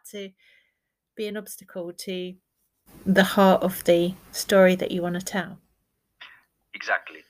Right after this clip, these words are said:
Speaker 2: And in the end, it's all about why people behave the way they do, but mostly, uh, in relation to the, to other people around them. It's about love, it's about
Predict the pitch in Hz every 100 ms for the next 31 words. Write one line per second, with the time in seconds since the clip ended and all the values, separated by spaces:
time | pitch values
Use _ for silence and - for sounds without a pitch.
0 | _ _ 98 101 101 98 _ _ 131 156
1 | 113 85 87 _ _ _ - - 127 123
2 | 107 104 107 - - _ _ _ _ _
3 | _ _ 110 113 107 107 104 107 _ _
4 | _ _ _ _ _ _ _ _ _ -
5 | - 101 101 95 107 101 98 98 95 95
6 | 92 98 98 90 - 95 - - _ 110
7 | 107 98 - 92 92 - _ _ _ _
8 | _ _ 95 95 95 85 71 107 101 98
9 | 98 101 98 95 90 98 98 101 104 104
10 | 95 117 117 85 - _ _ _ _ _
11 | _ _ 104 98 101 98 95 110 147 _
12 | _ 101 95 95